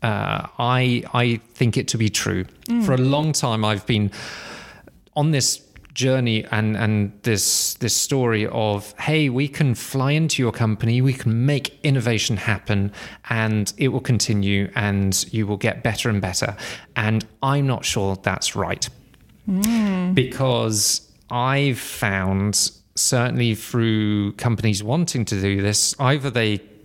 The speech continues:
Speaker 1: have created innovation labs in the past, and there's a Harvard Business Review article about it, how they're actually failing, they're closing them up. And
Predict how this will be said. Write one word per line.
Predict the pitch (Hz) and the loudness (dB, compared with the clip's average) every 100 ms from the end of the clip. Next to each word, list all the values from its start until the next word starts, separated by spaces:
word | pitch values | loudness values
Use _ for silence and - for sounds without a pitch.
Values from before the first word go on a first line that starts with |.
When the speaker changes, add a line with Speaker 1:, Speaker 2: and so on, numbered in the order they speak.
| - - | -14 -2
Speaker 1:
have | 113 - | -2 -2
created | - 120 110 123 - | -2 0 0 -2 0
innovation | 143 135 131 123 127 107 | 0 2 0 0 0 2
labs | 107 101 | 0 0
in | 113 | 0
the | 104 | -2
past, | - - 151 151 143 - - - - - - | -4 -2 0 2 0 0 -4 -10 -16 -16 -8
and | - 104 101 101 | -2 0 2 2
there's | 104 - | 2 0
a | 110 98 98 - | 0 0 0 -4
Harvard | - 127 104 104 | -2 0 0 -2
Business | 117 101 113 - 117 | -2 -2 0 -2 -2
Review | 104 101 98 101 - | -2 0 0 -2 -2
article | 107 98 - 101 | -2 -2 -2 -2
about | 107 98 98 | 0 0 0
it, | 98 - - - - | -2 -4 -16 -18 -6
how | 98 92 98 101 - _ | -2 0 0 -2 -8 _
they're | 113 98 | -2 0
actually | 101 104 - 107 95 - - | 0 -2 -2 0 -2 -4 -18
failing, | - 98 95 98 95 | -6 -2 0 2 2
they're | 90 | 0
closing | - - 101 92 101 | -2 -4 -2 -2 -2
them | 92 | 0
up. | 95 95 - | 0 -2 -2
And | 101 95 | 0 0